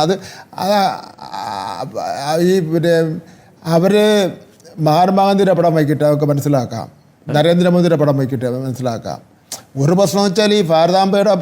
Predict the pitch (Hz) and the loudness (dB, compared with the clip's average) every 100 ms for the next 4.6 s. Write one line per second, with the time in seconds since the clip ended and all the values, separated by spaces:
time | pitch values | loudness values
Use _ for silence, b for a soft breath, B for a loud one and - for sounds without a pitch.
0 | 170 185 185 185 165 175 170 185 185 185 | 0 0 0 -2 -2 0 0 0 0 2
1 | 170 131 143 - B B 143 143 175 196 | 2 0 -4 -10 B B 0 2 2 2
2 | 196 196 185 180 170 160 156 196 185 190 | 2 2 2 0 2 2 2 0 2 2
3 | 185 190 180 156 151 196 190 180 180 175 | 2 0 0 0 0 0 2 2 0 2
4 | 165 170 156 180 185 143 | 0 2 2 2 0 -2